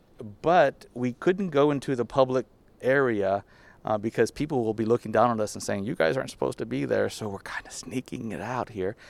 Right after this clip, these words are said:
And we went to the roof. So from our roof, I can see Montjuic, which is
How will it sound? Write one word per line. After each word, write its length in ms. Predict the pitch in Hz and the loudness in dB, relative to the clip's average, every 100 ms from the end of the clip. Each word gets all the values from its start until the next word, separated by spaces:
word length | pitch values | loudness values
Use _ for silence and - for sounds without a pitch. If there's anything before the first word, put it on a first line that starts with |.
| - - | -20 -12
And 120 | 110 | -6
we 60 | 110 | -4
went 180 | 123 - | -4 -2
to 100 | 139 | -2
the 100 | 110 | 0
roof. 400 | 104 135 101 - | 0 -2 -4 -8
So 260 | - 120 | 0 0
from 260 | 110 123 120 | 2 2 0
our 220 | 113 123 | 2 0
roof, 300 | 113 151 196 _ - - - | 2 -2 -2 _ -20 -18 -6
I 120 | 117 | -4
can 160 | 127 | -4
see 260 | 117 - 127 | -6 -4 -4
Montjuic, 680 | 117 120 113 120 117 135 - | -4 -6 -6 -6 -6 -6 -8
which 200 | 113 113 | -10 -6
is 260 | 113 113 | -6 -6